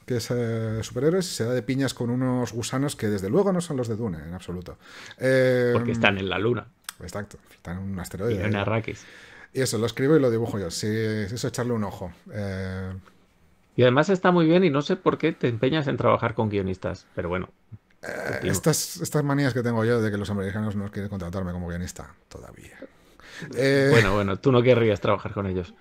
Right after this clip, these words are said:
Speaker 1: <laughs> Sí, em, a-, antes has mencionado algo acerca de, de lo de ver los dibujos con el rabillo del ojo. Todo eso está relacionado con lo que hablábamos un poco más atrás acerca de, de que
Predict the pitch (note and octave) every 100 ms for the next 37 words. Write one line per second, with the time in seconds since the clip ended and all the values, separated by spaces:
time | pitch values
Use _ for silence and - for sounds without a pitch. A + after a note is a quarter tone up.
0 | - A2+ - F#3 F3+ E3+ F#3 - F3+ E3
1 | E3 D#3+ D#3+ - - D3 - F3 - F3
2 | G3+ G3 F#3+ F3 E3 E3 D#3+ D#3+ D#3 -
3 | A#2+ C3 A#2+ A2+ G#2+ G2+ G#2 G#2+ G#2 A#2+
4 | A2 B2 A2+ A2 A#2+ B2 G#2 F#2+ G#2 G2+
5 | G2+ A2+ - D#2+ D#3 G3 G3 - C3 A#2+
6 | A#2+ A2 A#2+ A#2 G#2+ F#2+ F#2 G2+ G#2+ A2
7 | G#2+ - - A2+ A2+ G#2+ G#2 G#2 A2+ A2
8 | - - - - - G#2+ A#2+ G#2 A#2 A2
9 | G#2 G#2 G2 F#2+ G#2 G#2+ F#2+ - G#2 F#2
10 | F2+